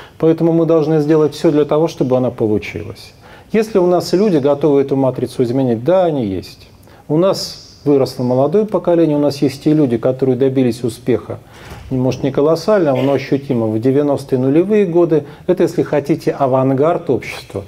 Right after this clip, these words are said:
Это маленький мотор, который может запустить в Россию большой. И таких людей немало, немало. То есть это возможно. И не такие страны, как Россия, менялись. Я всегда привожу в пример Грузию.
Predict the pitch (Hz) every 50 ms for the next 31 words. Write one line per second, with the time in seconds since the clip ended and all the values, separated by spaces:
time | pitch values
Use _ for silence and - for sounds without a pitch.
0 | - - - - - - 180 175 208 196 196 196 190 185 180 165 165 196 180 175
1 | 175 185 185 240 254 269 269 - - 175 160 165 185 196 208 196 185 165 151 147
2 | 131 135 139 139 - 143 135 135 - - 175 165 165 - - - - - - 117
3 | 120 127 127 - - - - 110 95 95 98 - - - - - 117 117 127 127
4 | - - 139 135 - - - - - 165 160 185 190 190 277 285 285 - 202 196
5 | 170 170 240 262 233 196 - - - 135 131 139 151 165 175 175 165 160 151 135
6 | 113 95 90 87 - - - - - - _ - - - 127 131 151 165 165 151
7 | 127 107 98 92 95 - - - - - - - 160 156 156 - - - - 185
8 | 202 220 220 - 214 202 170 143 156 165 160 147 151 156 147 131 113 95 82 90
9 | 87 90 - - - - - - - - - - - - - - - - 165 160
10 | 175 185 180 202 190 185 - 196 185 170 - - - 170 170 160 156 156 143 -
11 | 151 143 - 156 156 170 165 165 - - 226 214 190 170 165 165 151 127 113 104
12 | 101 - - 180 185 185 - 214 180 196 185 190 165 160 151 156 156 156 165 143
13 | 151 - 147 143 147 151 147 135 127 127 117 107 92 87 90 92 95 95